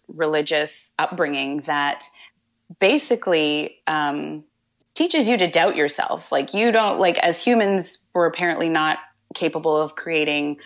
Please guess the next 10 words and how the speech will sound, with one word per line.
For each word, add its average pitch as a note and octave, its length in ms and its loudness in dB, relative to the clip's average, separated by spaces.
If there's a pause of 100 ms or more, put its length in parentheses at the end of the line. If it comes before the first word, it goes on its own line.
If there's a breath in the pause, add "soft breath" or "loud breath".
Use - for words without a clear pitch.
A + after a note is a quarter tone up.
(120)
lives C#3+ 480 0
of - 240 -8
purpose D#3 440 -6
and D3 160 -2
meaning C#3+ 240 0
for C#3+ 180 -2
ourselves C#3 600 -2
outside C#3+ 540 -2
of C3+ 200 -4
this - 320 -6